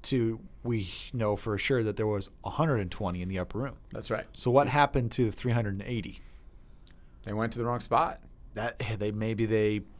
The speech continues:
Speaker 1: they quit, they walked away, they doubted, they got tired of waiting. A hundred and twenty found themselves prepared in the right location and
Speaker 2: Mm-hmm.
Speaker 1: experienced ho-, uh, outpouring of the Holy Spirit upon their lives.
Speaker 2: Yeah.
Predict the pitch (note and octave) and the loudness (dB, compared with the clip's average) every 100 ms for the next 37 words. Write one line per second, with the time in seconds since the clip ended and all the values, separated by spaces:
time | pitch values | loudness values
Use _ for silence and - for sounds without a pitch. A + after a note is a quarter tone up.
0 | - - - - - G2 - A#2 A2+ D3 | -20 -20 -20 -14 -8 -8 0 4 4 2
1 | - A2 G#2 F#2+ F#2 F#2 F#2+ - G#2+ F#2+ | 0 -4 -2 0 0 -2 -6 -6 0 0
2 | - G2+ A2 D3 D3 C#3+ C#3 C3 - - | 0 -2 2 4 6 4 0 -4 -14 -18
3 | - - F2 F#2 A2+ D3 D3+ D3+ D#3 - | -16 -8 -6 0 4 6 6 4 2 -4
4 | - - - G#2 G2+ E2+ - B2 C3+ A2+ | -20 -20 -4 -2 0 0 2 2 4 2
5 | F2+ A#2 D#3+ D#3+ E3 D#3 - - - - | 2 2 2 0 -4 -6 -10 -20 -20 -20
6 | - - - - C#3 D3 C3 G3+ G#3+ G3 | -20 -12 -8 -4 -2 -2 0 0 2 2
7 | F3+ - - - - - C#3 C3 B2+ B2 | -2 -6 -18 -20 -16 0 2 4 2 4
8 | C#3 B2 B2 A2+ - - - - C3 - | 6 6 4 0 -4 -10 -18 -4 -2 4
9 | C3+ C3+ C3+ C3 - A#2+ A2+ A2 G#2 G2+ | 8 8 8 2 -4 -4 0 0 -2 -6
10 | - E3 D#3 D#3+ C#3+ C#3 B2+ - - - | 4 6 6 4 2 0 -4 -14 -20 -20
11 | - - - - - - G#2 G2+ F#2+ A2 | -20 -20 -20 -20 -18 -8 -4 -4 0 2
12 | G#2 F#2+ - - - C3 - G2+ F#2+ G2+ | 2 -2 -8 -16 -10 -8 -2 -2 -2 -4
13 | G2+ - A2+ G2 G2+ G2 - F3 A#2+ E2+ | -4 -4 -2 -2 -2 -4 -4 -4 -4 -4
14 | D2+ G1+ - - A2 A2 | -6 -12 -14 -6 2 2